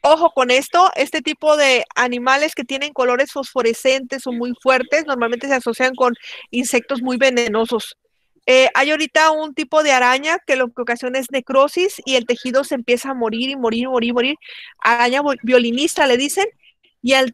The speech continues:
paciente le va tremendamente mal. Me tocó ver unas lesiones de picaduras de insectos el año pasado, por cierto, y lo contacté con un cirujano de este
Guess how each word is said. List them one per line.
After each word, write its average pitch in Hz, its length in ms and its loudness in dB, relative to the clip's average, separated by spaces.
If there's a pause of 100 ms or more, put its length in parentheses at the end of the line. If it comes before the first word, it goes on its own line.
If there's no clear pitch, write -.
paciente 262 400 -2
le 302 140 4
va 254 100 4
tremendamente 269 800 -4
mal. 214 200 -2
Me 247 140 -2
tocó 262 260 -2
ver 294 200 4
unas 330 180 0
lesiones 277 560 -2
de 262 120 4
picaduras 247 440 4
de 285 60 -8
insectos 277 520 -2 (120)
el 247 160 4
año 277 180 0
pasado, 254 460 0
por 254 120 -8
cierto, 262 380 0 (560)
y 269 400 4 (500)
lo 254 320 4
contacté 247 480 -2
con 294 220 -4
un 285 80 -14
cirujano 269 840 -2
de 240 140 2
este 233 800 0